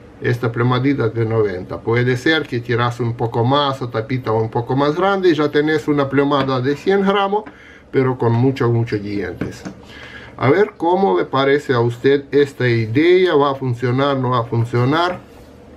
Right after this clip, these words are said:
Porque estoy filmando estos videos porque estoy aburrido que no puedo ir a pescar todavía. A mi lugar no está habilitado para la pesca,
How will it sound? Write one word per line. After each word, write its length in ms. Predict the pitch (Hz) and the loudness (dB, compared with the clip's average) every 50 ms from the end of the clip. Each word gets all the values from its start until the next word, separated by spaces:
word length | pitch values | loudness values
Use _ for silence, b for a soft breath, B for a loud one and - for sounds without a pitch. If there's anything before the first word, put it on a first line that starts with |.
| - - - - - - - - - - | -20 -20 -20 -20 -20 -20 -20 -20 -16 -12
Porque 260 | - 107 - - 135 | -10 -8 -4 -2 0
estoy 220 | 131 131 - 160 | 0 2 2 0
filmando 480 | 135 - 143 135 143 160 160 160 151 147 | 0 2 0 2 2 2 0 0 2 2
estos 320 | 156 151 147 135 127 117 | 0 0 0 -2 -2 -2
videos 360 | 131 131 127 139 160 165 156 151 | -2 0 0 2 2 0 0 0
porque 360 | - 120 117 120 - 120 120 | -2 -4 -4 -2 0 0 0
estoy 260 | 113 120 - 139 131 | 0 0 0 2 2
aburrido 540 | 120 113 107 113 123 131 151 165 143 139 - | 2 0 0 2 2 2 2 2 2 0 0
que 100 | - 120 | -2 -4
no 140 | 113 113 110 | -4 -4 -4
puedo 320 | - 123 123 117 113 113 | -4 -4 -2 -2 0 0
ir 220 | 113 120 131 131 | 0 2 2 2
a 120 | 117 110 - | 0 0 -2
pescar 460 | - 143 - - - 151 160 165 - | -2 -4 -4 -4 -2 -2 -2 -2 -4
todavía. 640 | - 120 113 113 120 120 135 143 139 135 127 123 B B B B B B B B B B B B B B B B B B - | -6 -6 -6 -4 -2 -2 0 2 2 2 0 0 B B B B B B B B B B B B B B B B B B -6
A 300 | - 104 110 110 - - | -2 0 0 -2 -2 -2
mi 160 | - 135 147 | -2 0 2
lugar 400 | 151 147 139 131 123 135 127 123 | 4 4 4 4 2 2 0 -2
no 240 | 127 143 175 185 185 | -2 -2 -2 0 2
está 420 | 160 143 131 - - 131 127 123 120 | 2 2 0 0 -2 0 0 0 0
habilitado 640 | 117 120 120 117 120 127 131 151 147 147 151 160 | 0 0 0 0 -2 -2 0 0 -2 0 -2 -2
para 240 | 156 156 156 156 156 | -2 -2 -2 0 -2
la 220 | 160 160 160 156 - | -2 -2 -4 -2 -2
pesca, 500 | 151 160 165 - - - 165 160 165 | 0 0 -2 -2 -4 -4 -4 -4 -4